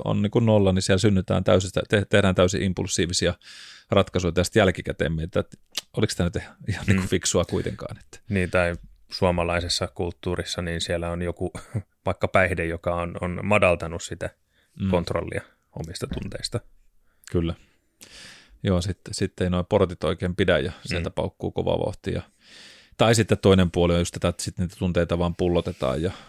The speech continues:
Speaker 2: Mm.
Speaker 1: ajatellaan, että kyllä ne tosta menee pois. Sit niinku taas riittävästi, kun
Speaker 2: Mm.
Speaker 1: kasataan, niin se on kyllä kuin samppanjapullon korkki, että sit se lähtee.
Speaker 2: Mm, se möykky rinnassa vaan kasvaa ja kasvaa.
Speaker 1: Niin, niin, et jollain tavalla se pitää purkaa ja, ja näinhän ne,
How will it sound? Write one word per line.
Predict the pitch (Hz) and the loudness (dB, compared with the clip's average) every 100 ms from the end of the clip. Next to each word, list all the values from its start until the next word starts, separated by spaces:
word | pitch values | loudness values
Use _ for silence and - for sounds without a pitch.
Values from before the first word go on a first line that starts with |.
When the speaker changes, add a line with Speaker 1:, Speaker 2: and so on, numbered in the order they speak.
| _ _ _ _ - | _ _ _ _ -4
Speaker 2:
Mm. | 90 | -2
Speaker 1:
ajatellaan, | 87 90 92 | 0 -2 -2
että | 92 | -2
kyllä | 95 92 | -4 -2
ne | 120 | -2
tosta | 98 - | -4 -4
menee | 90 87 87 | -2 -2 -2
pois. | - - - - _ _ _ _ _ | -4 -2 -4 -8 _ _ _ _ _
Sit | - - | -16 -14
niinku | - | -12
taas | - 117 123 113 | -4 -2 -2 0
riittävästi, | 98 - 98 104 | 0 0 -4 -2
kun | 90 | 0
Speaker 2:
Mm. | |
Speaker 1:
kasataan, | 107 104 95 | 0 -2 -4
niin | 90 | -6
se | 92 | -6
on | 90 | -4
kyllä | 92 92 | -2 -2
kuin | - | -2
samppanjapullon | 107 92 92 87 87 87 | -4 -4 -2 -2 -2 -2
korkki, | 90 87 - | 0 -2 -4
että | 101 | -6
sit | 95 | -4
se | - 85 | 0 0
lähtee. | 87 - 85 - _ - - | -2 0 -2 -2 _ -10 -4
Speaker 2:
Mm, | 90 87 - | -4 -4 -10
se | 95 | -4
möykky | 95 87 - | -2 -2 -2
rinnassa | 87 87 85 - 87 | -4 -4 -4 -6 -4
vaan | 85 | -6
kasvaa | - 95 - 87 | -4 -6 -6 -6
ja | 85 | -2
kasvaa. | - 113 | 2 4
Speaker 1:
Niin, | 87 - - _ | 4 2 -12 _
niin, | 104 82 - | -6 -4 -4
et | 101 | 2
jollain | 120 113 101 | 6 6 6
tavalla | 92 90 | 4 2
se | 98 | 0
pitää | 95 95 | 2 2
purkaa | - 98 90 90 85 | 4 2 2 0 2
ja, | 85 80 | 2 -2
ja | - 85 - | -2 -4 -2
näinhän | 95 95 92 | 0 2 2
ne, | 85 | 0